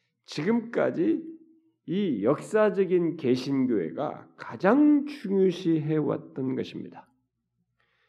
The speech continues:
개신교회는 설교를 통해서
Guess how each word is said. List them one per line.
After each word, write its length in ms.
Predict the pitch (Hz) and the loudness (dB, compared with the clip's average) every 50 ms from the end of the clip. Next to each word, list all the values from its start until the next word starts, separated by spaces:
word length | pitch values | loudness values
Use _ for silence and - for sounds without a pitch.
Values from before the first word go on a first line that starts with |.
| _ _ _ _ _ _ _ - | _ _ _ _ _ _ _ -2
개신교회는 880 | - 113 120 - 143 147 147 143 147 151 143 151 190 247 294 - - - | 0 0 2 2 4 4 4 6 6 6 6 6 4 2 0 -4 -8 -14
설교를 720 | - - - - 175 180 214 220 202 226 226 214 220 208 | -16 -16 -4 0 2 2 2 2 0 0 0 0 0 -4
통해서 720 | 226 - 139 104 90 82 - 123 143 123 85 - - - | -4 -4 -4 -4 -4 -4 -4 -4 -2 -2 -4 -6 -10 -20